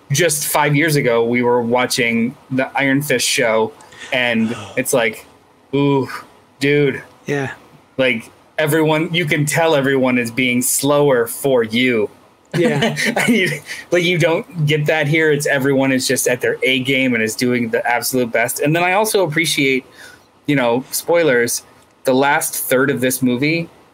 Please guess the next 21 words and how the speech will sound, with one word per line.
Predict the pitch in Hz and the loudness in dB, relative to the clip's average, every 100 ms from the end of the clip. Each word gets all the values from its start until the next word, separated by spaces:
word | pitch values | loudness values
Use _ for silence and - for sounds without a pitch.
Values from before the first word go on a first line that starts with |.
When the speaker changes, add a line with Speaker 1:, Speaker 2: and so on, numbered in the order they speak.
| _ _ - | _ _ -8
Speaker 2:
Mm-hmm. | 147 | -6
Speaker 1:
fucking | 165 160 147 110 104 - - | 0 0 0 -4 -8 -12 -2
goes | 160 156 147 | 2 4 2
for | 147 117 101 | 0 0 0
it. | 92 - - _ - | -2 -10 -20 _ -4
Speaker 2:
Yeah, | 156 156 | 0 2
it | 147 | 2
Speaker 1:
Like, | 147 | 2
Speaker 2:
does. | 156 | 0
Speaker 1:
it | 151 | 2
just | 156 147 - | 0 0 -2
straight | - - 165 175 151 | -2 0 2 2 2
goes | 151 151 147 | 2 2 2
for | 139 127 | 2 2
it. | 123 | 2
It's | 147 156 | 2 2
like, | 139 | 0
it's, | 131 147 143 - - | 0 0 -2 -8 -2
uh, | 156 | -2
up | - 170 156 | 0 0 0
until | 196 147 180 165 156 | 0 2 4 4 2